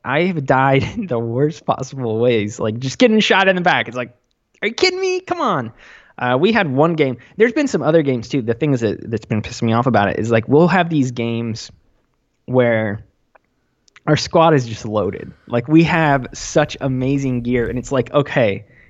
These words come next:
if we're careful, there is no <laughs> way we should lose this. We had one game last week where, uh,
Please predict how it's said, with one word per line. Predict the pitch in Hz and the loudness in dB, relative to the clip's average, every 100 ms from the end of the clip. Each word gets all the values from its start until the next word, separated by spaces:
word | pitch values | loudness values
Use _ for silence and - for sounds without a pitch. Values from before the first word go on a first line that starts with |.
| _ _ - | _ _ -8
if | - | 2
we're | 175 | 2
careful, | - - 196 196 - 127 120 117 - _ | 4 4 4 4 2 2 2 0 -12 _
there | 151 170 | 2 4
is | 160 143 | 4 0
no | 143 151 165 175 185 196 185 160 - - | -2 0 2 4 4 2 0 -2 0 0
<laughs> | 185 - | -2 -2
way | 180 - 170 147 139 127 - | -2 -2 0 2 2 -2 -6
we | - 156 | -2 0
should | - 170 | 2 2
lose | 190 302 320 190 | 4 6 6 4
this. | 127 113 - - - - | 0 -2 -6 -14 -20 -2
We | 202 | 2
had | 202 214 | 2 2
one | 208 196 208 | 2 2 4
game | 190 165 | 2 2
last | 151 139 131 - | 0 -2 -4 -4
week | 135 123 - - _ - _ _ | -2 -2 -4 -16 _ -20 _ _
where, | - 131 127 | 0 4 6
uh, | 117 113 107 104 101 | 6 4 2 0 -2